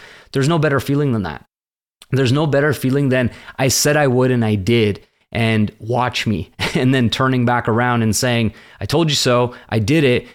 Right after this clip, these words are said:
now work with me and let me show you how to do the same thing for your life." I mean, come on, guys, that's the ultimate in this business model of leadership and leading by example and being an inspiring person who transforms who they are, where they come from,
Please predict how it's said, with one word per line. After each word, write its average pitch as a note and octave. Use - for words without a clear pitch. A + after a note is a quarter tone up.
now B2
work C3+
with B2+
me A2
and A#2+
let C3
me B2+
show A#2
you A2+
how A2
to G#2+
do G#2+
the G#2
same A2
thing A2
for G2
your A2
life." -
I A#2+
mean, B2
come D3+
on, G#2
guys, A2+
that's C3
the -
ultimate B2+
in A#2
this A2
business A2+
model G#2+
of G#2
leadership A2+
and A2+
leading A#2+
by A2+
example A2
and G2+
being A#2+
an A2+
inspiring A#2
person B2+
who B2
transforms D3
who E3
they D#3
are, A#2+
where C3
they D3+
come B2
from, A#2+